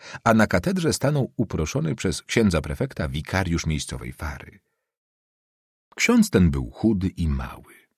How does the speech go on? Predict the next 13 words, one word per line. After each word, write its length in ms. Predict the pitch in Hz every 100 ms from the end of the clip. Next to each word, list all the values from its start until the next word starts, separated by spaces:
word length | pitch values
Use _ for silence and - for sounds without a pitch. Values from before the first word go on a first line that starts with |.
| -
Mówił 340 | 240 165 101
głosem 360 | 85 82 69 62
cichutkim, 720 | - - - 90 - - -
jednostajnym 880 | 80 71 67 - 87 80 71 90 92 -
i 100 | 107
tak 260 | - 180
dalece 360 | 123 123 123 120
bezbarwnym, 580 | 107 87 104 101 113 123 - - - -
że 280 | 85 110 113
najwytrwalszych 800 | 107 110 90 92 - 170 160 143
słuchaczów 460 | - 87 107 110 101
morzyła 360 | 82 71 80 82
senność. 800 | - 113 62 55 - - -